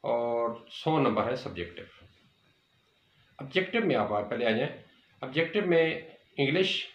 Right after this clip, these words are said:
पचास एमसीक्यूज़, पचास marks, math पचास एमसीक्यूज़,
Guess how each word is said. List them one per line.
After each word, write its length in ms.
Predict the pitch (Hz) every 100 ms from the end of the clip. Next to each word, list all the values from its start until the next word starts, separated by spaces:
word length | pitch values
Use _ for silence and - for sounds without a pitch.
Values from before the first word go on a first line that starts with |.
| - _ 123
पचास 320 | 139 147 160
एमसीक्यूज़, 600 | 156 147 151 165 185 - - -
पचास 340 | 113 120 127 -
marks, 360 | 151 - - - - _ _ _ _ -
math 460 | 113 135 156 - - _ _ -
पचास 320 | 113 127 127
एमसीक्यूज़, 580 | 139 151 147 151 165